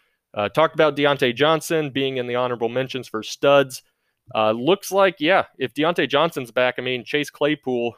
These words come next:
was kind of filling in for him the last couple weeks, and now that he's back,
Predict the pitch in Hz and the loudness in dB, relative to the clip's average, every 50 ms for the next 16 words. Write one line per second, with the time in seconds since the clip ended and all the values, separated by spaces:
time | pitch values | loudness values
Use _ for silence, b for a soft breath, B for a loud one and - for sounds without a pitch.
0 | _ 131 117 - - 143 123 107 - - 143 135 131 120 123 135 143 139 - 127 | _ -16 -10 -6 -4 -4 -4 -4 -4 -2 -2 0 0 0 -2 -4 -4 -4 -4 -2
1 | 120 113 107 120 120 117 117 113 - _ _ _ _ _ 117 123 123 117 - - | -2 -2 0 -2 -2 -4 -6 -10 -14 _ _ _ _ _ 0 0 0 0 -2 -4
2 | 135 120 - 110 107 117 127 127 117 - - - 110 107 113 123 135 135 123 - | -4 -2 -2 -2 -2 0 0 0 -2 -2 -6 -8 -6 -4 0 0 0 0 0 -2
3 | 131 127 110 104 127 131 131 127 120 | -2 -4 -2 0 2 2 2 2 0